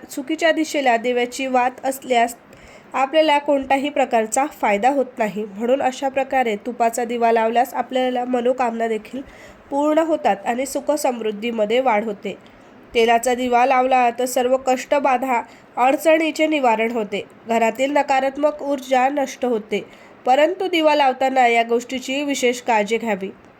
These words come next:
कधीही तेल, तूप एकत्र करू नये. जर तुम्ही तेलाचा दिवा लावत असाल तर त्यात तूप टाकू नका. जर तुपाचा दिवा लावत असाल तर त्यात तेल देखील टाकू नका. तेलाचा आणि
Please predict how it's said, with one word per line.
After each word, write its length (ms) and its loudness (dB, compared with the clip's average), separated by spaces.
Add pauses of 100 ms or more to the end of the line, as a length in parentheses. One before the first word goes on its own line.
(120)
कधीही 460 2
तेल, 380 -2
तूप 120 -2 (100)
एकत्र 480 0
करू 320 0
नये. 280 -2 (560)
जर 300 4
तुम्ही 340 0
तेलाचा 460 4
दिवा 320 2
लावत 360 0
असाल 420 0
तर 100 0
त्यात 260 0 (120)
तूप 120 -4 (100)
टाकू 300 0
नका. 320 -2 (480)
जर 120 4 (100)
तुपाचा 420 2
दिवा 280 2
लावत 340 2
असाल 380 0
तर 40 -6 (120)
त्यात 160 4 (200)
तेल 260 2
देखील 400 -2
टाकू 220 -2
नका. 280 -6 (600)
तेलाचा 420 4
आणि 260 0